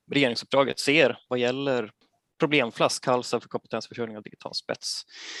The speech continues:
Bland annat det som ni lyfter fram att, eh, I T eller tech går från att vara en slags stödfunktion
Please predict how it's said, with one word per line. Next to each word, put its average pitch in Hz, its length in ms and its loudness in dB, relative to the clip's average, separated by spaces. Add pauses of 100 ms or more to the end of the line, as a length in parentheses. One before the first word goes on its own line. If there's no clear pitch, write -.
(420)
Bland 123 180 4
annat 110 200 4
det 117 140 4
som 113 140 -4
ni 113 40 -4
lyfter 104 180 -8
fram 110 260 -2
att, - 280 -10
eh, - 240 -8 (420)
I 117 240 -6 (240)
T 123 320 0
eller 110 200 -6
tech - 260 -8 (180)
går 117 180 -2
från 123 180 0
att 123 80 6
vara 120 160 6
en 113 60 0
slags - 260 -6
stödfunktion 135 1000 4